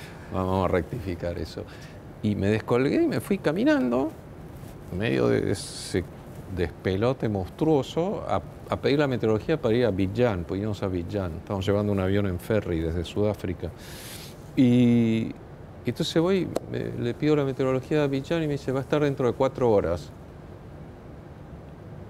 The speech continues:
Ah, ¿va a estar dentro de cuatro horas la meteorología de, de dentro de cuatro horas o, o la de ahora? "No, la de ahora".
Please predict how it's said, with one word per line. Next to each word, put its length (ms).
Ah, 280
¿va 40
a 40
estar 160
dentro 140
de 20
cuatro 240
horas 80
la 60
meteorología 640
de, 260
de 120
dentro 380
de 120
cuatro 420
horas 440
o, 240
o 120
la 120
de 120
ahora? 320
"No, 160
la 120
de 100
ahora". 380